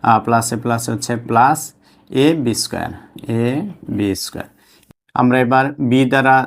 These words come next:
তিনটি পদকে গুণ করব, তাহলে পাচ্ছি আমরা প্লাস এ স্কয়ার বি,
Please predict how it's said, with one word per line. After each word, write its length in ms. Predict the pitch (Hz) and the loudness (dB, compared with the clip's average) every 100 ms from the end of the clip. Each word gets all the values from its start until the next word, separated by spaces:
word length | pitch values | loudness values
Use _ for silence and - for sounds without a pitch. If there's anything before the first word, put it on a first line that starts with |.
| 135 120 | -2 -2
তিনটি 360 | 127 113 120 117 | 0 0 -2 -2
পদকে 460 | 117 104 - 117 | -2 -4 -4 -4
গুণ 220 | 113 120 | -2 -2
করব, 440 | 120 120 113 151 214 | 0 -2 -2 -4 -4
তাহলে 240 | 117 107 | -4 -2
পাচ্ছি 320 | 104 120 - | -2 -2 -2
আমরা 340 | 113 113 127 214 _ _ _ _ - | -2 0 0 -2 _ _ _ _ 0
প্লাস 640 | 123 110 110 147 - - _ _ _ _ _ | 4 4 4 0 -8 -14 _ _ _ _ _
এ 200 | 131 135 | -2 -2
স্কয়ার 520 | 131 - - 113 104 | -2 -4 0 2 2
বি, 280 | 98 98 90 | 0 -4 -4